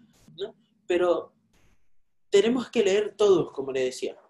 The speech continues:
No solo la referencia, sino el contexto. Y cuando nosotros leemos, dice allí comenzando en el versículo siete, "Por un breve momento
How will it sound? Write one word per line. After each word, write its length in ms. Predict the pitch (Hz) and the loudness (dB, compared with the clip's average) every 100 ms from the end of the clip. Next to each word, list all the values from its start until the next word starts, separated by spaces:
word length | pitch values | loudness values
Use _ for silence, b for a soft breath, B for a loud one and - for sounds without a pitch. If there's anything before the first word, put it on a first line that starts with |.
| - - | -20 -10
No 140 | 160 | -8
solo 260 | 175 196 208 | -4 -2 0
la 140 | 190 | -2
referencia, 640 | 180 208 208 208 214 208 | -2 -4 -4 -4 -4 -4
sino 240 | 196 180 170 | -6 -4 -6
el 120 | 175 | -4
contexto. 640 | 180 175 - - - - _ b b - | -4 -4 -8 -10 -14 -20 _ b b -6
Y 80 | |
cuando 240 | 180 185 190 | -2 0 0
nosotros 340 | 202 240 269 | 0 -2 0
leemos, 380 | 240 220 226 220 | 2 2 2 -2
dice 380 | 208 202 226 - | -2 0 -2 0
allí 240 | 180 175 196 | -4 -2 -4
comenzando 500 | 208 185 - 185 214 | -2 -4 -4 -6 -4
en 80 | |
el 60 | 196 | -2
versículo 420 | 170 - 175 196 | -4 -6 -4 -4
siete, 360 | 190 165 160 - | -2 -4 -6 -6
"Por 140 | 165 | 0
un 200 | 180 196 | 2 2
breve 320 | 185 208 233 233 | 2 2 2 -2
momento 680 | 196 175 196 196 208 208 | -4 -2 -4 -2 -4 -4